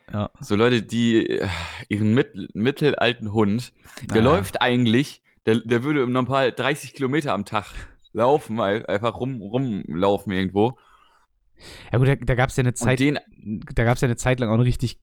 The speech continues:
Speaker 1: kranken Trend, äh, so hier die, die so Paris Hilton und so, die dann so einen Chihuahua haben und den dann so in eine Tasche gesteckt haben.
Speaker 2: Das geht auch gar nicht.
Speaker 1: Zum
Speaker 2: Ja.
Speaker 1: Glück ist der Trend vorbei. Das ist ja, ist ja richtig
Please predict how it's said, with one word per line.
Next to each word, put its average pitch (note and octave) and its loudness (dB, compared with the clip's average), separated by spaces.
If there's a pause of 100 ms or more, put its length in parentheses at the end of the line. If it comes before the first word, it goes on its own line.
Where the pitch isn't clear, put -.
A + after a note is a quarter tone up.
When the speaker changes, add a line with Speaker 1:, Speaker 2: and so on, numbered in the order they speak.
(120)
Speaker 1:
kranken A#2+ -2
Trend, A#2+ 0 (160)
äh, A#2+ 0
so G#2+ 4
hier A2 2
die, G#2 2
die A2 0
so G#2 2
Paris A2+ 2
Hilton C3 2
und G#2 0
so, G2 2 (380)
die A#2 2
dann A2+ 2
so A2 2
einen A2+ 2
Chihuahua A2+ 4
haben A2 4
und G#2+ 2
den A#2 4
dann A2 2
so G#2+ 2
in G#2 2
eine G#2+ 2
Tasche - 0
gesteckt G2+ -2
haben. G2+ 0 (720)
Speaker 2:
Das - -6
geht G#2+ 2
auch F2 -2
gar F#2+ 0
nicht. F#2 -8
Speaker 1:
Zum - 0
Speaker 2:
Ja. - -4
Speaker 1:
Glück C#3 2
ist C#3 0
der C#3+ 4
Trend C3 0
vorbei. A2 2
Das A2 4
ist A#2 -2
ja, B2+ 2
ist A2+ -4
ja G#2 -2
richtig - -6